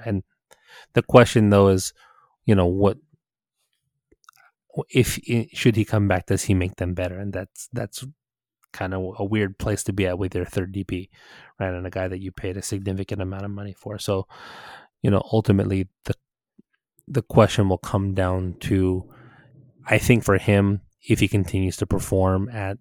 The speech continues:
at the national team level and some of the different opportunities that he'll have coming up, 'cause, you know, I don't know if Uruguay is in the, you know, he, maybe he's an Olympic call-up. I don't know if they're in, if they're, if they're competing for an Olympic spot,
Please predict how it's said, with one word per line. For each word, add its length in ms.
at 140
the 100
national 440
team 240
level 340
and 180
some 220
of 80
the 60
different 360
opportunities 540
that 100
he'll 180
have 200
coming 320
up, 220
'cause, 260
you 80
know, 140
I 60
don't 180
know 220
if 400
Uruguay 420
is 180
in 220
the, 580
you 80
know, 80
he, 180
maybe 360
he's 160
an 80
Olympic 380
call-up. 340
I 80
don't 120
know 100
if 80
they're 140
in, 340
if 140
they're, 240
if 160
they're 140
competing 480
for 100
an 80
Olympic 380
spot, 320